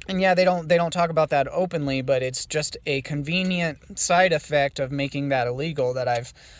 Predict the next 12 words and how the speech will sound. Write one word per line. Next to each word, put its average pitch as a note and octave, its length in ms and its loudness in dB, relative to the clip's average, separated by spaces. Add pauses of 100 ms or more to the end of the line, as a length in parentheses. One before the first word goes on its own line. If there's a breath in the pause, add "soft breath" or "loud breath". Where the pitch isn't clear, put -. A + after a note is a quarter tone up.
(140 loud breath)
noticed F3+ 500 4
really F3 500 0
would D3+ 360 -4
benefit E3+ 500 0
people C#3+ 400 -4
who D3+ 100 -6
are D3 80 -2
trying D#3 360 -2
to C#3 60 -2
hide C#3+ 460 0 (480 loud breath)
sex - 300 0
crimes. A#2+ 540 -6